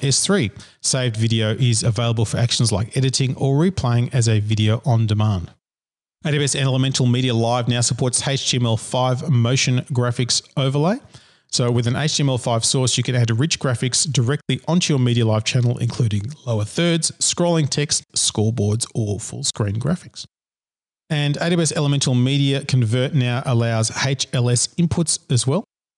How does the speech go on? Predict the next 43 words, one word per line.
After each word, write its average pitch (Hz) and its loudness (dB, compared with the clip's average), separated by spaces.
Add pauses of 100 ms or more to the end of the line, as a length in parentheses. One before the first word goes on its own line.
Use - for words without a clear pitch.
(120)
H 139 -2
L 127 2
S 117 0
is 123 2
a 110 2
streaming 127 2
format 127 0
used 123 2
for 120 2
video 120 0
distribution 120 0
across 113 0
a 117 2
wide 127 0
range 113 2
of 107 2
devices, 101 0
including 107 -2
smartphones, 120 0
desktop - -2
browsers, 117 0
and 123 -2
connected 113 -4
T 110 -2
Vs. 127 -4 (640)
Now, 131 0 (140)
in 214 2
general, 165 4
you 135 4
use 127 2
Media 139 2
Convert 120 0
to - -4
create 120 -2
H 135 -2
L 123 2
S 110 0 (100)
outputs 147 -2
for 131 0
distributing 117 0
content 110 -2
to - -12
customers. 123 -2